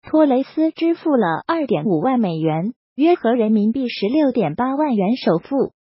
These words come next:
成为第一批永久入住 Vivos Point 大型地下社群的居民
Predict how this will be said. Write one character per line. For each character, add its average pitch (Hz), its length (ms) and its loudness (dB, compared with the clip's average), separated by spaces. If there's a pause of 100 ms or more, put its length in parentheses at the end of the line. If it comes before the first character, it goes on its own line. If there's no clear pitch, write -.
(400)
成 277 280 -2
为 277 240 2
第 294 260 0
一 285 60 -4
批 302 320 2
永 240 180 0
久 175 200 0
入 226 220 2
住 220 220 0
Vivos 254 540 0
Point 220 480 0
大 269 160 0
型 190 300 -2
地 285 180 0
下 220 240 -2
社 302 240 0
群 190 260 -4
的 214 120 0
居 294 200 -2
民 185 380 -2